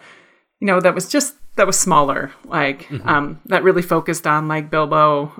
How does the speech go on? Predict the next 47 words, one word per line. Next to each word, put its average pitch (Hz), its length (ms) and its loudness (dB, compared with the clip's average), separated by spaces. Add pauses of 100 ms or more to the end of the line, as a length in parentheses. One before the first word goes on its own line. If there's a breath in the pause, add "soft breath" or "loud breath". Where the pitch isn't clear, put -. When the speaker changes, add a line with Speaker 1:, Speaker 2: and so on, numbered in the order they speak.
Speaker 1:
um, 151 260 -2 (380 loud breath)
and 170 200 -4
focused 156 300 -4
on, 151 140 0
like, 151 160 -2
kind 151 160 -4
of 151 80 -8
his 156 160 -6
journey 156 580 -2
and, 151 220 -4
like, 156 180 -4
meeting 165 400 -4
the, 160 180 -6 (100)
the 175 100 -4
dwarves. 156 560 -2
And, 160 240 -4 (380 loud breath)
um, - 420 -4 (240)
I 190 60 4
knew 208 240 6
that 180 140 4
that - 300 0
was 185 180 2
totally 185 300 4
not 160 180 2
what 151 120 0
I 143 60 2
was 147 120 -2
in 156 160 -2
for. 156 240 2
Like, 151 220 2
the 175 80 -6
second, 170 340 -2
like, - 300 -8
the 190 80 -2
dwarves 180 340 2
kinda, 175 220 0
like, 170 180 2
start - 220 -2
coming 170 240 -2
into 160 160 -6
the 160 80 -4
house, 156 500 0
<laughs> - 60 -20
like, 180 380 0 (680 loud breath)
because 208 320 2
it, 190 220 0
it, 185 220 0